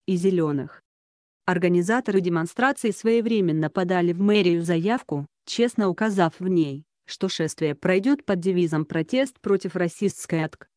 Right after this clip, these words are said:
в особенности, против фашиста Бьерна Хеке. Власти города на это отреагировали половинчато. Самой демонстрации они дали зеленый свет,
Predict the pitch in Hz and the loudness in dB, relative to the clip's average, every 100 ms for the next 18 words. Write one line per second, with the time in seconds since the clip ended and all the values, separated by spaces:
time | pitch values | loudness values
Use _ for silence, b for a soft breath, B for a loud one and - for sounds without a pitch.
0 | _ 165 170 247 262 190 156 - - 139 | _ -4 -2 -2 0 0 0 -4 -8 -10
1 | 135 _ - 190 175 180 - 175 269 277 | -10 _ -2 0 0 -4 -6 -4 -2 -2
2 | 190 165 165 170 165 165 - 151 - 135 | -2 -2 0 0 0 -2 -2 -6 -6 -10
3 | - _ _ _ _ _ 190 208 208 190 | -10 _ _ _ _ _ -4 0 2 0
4 | - 180 254 269 196 190 202 202 190 175 | -2 0 2 2 2 2 2 0 0 -2
5 | 180 165 156 175 175 170 170 175 165 151 | 0 0 2 0 0 -2 0 0 0 0
6 | 143 139 147 - 135 135 _ - 196 185 | -2 -2 -8 -8 -10 -12 _ -4 0 2
7 | 180 175 165 170 240 269 - 226 202 202 | 2 0 -2 -2 -2 -2 0 0 2 2
8 | 180 175 185 175 190 175 170 156 - 143 | 0 2 2 2 2 2 2 0 -2 -4
9 | 135 - | -4 -10